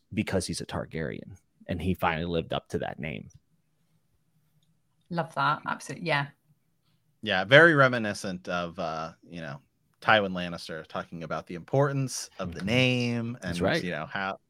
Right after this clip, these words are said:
Speaker 3: how, how significant it is. Awesome. Okay, well, uh, that's a perfect place, I think, to sort of, uh, tie this up. So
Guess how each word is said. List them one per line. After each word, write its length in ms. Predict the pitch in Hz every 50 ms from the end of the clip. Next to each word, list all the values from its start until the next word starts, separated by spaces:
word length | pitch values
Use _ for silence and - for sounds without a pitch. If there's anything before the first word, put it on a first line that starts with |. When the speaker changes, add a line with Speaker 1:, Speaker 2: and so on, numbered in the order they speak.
| _ -
Speaker 3:
how, 460 | - 113 107 104 101 101 98 98 - -
how 200 | - - 107 98
significant 720 | - - 101 90 90 82 87 - - - - 87 - - - -
it 80 | - -
is. 160 | - - - - _ -
Awesome. 420 | 107 107 107 98 - - 78 - - _ - - - - - - - 143 160
Okay, 260 | 214 214 214 151 123 123
well, 300 | 135 160 196 226 254 - -
uh, 400 | 151 151 147 147 147 147 139 113
that's 240 | 127 190 - - - _ _
a 340 | 165 160 160 147 143 139 131 -
perfect 400 | - 165 185 180 208 202 - _
place, 360 | - - 123 104 110 147 -
I 80 | 127 113
think, 240 | 101 - 120 113 -
to 100 | - 117
sort 200 | - - 123 117
of, 220 | 113 107 101 - - -
uh, 220 | 110 107 101 104 98
tie 180 | - - 120 120
this 220 | 123 120 - -
up. 180 | 107 107 120 -
So 240 | - 110 101 95